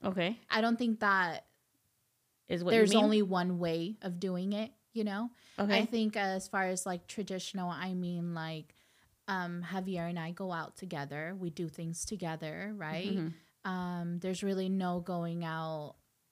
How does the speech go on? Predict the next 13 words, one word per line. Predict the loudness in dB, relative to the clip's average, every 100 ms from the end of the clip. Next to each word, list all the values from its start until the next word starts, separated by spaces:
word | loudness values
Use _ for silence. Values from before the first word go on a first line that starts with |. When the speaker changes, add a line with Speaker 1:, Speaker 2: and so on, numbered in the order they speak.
| _ -4
Speaker 2:
other | -2 0 0
than, | 0 -2
like, | -4 -6 -12 _
maybe | -4 -2 0
a | 0
date | 0 -2 -2
night | -2 0 0
or, | 0
like, | 0 0 -2 -2
a | 0 0 0
double | 0 0 0
date | 0 0 -2 -2
or | -2 -2 -2 -4 -6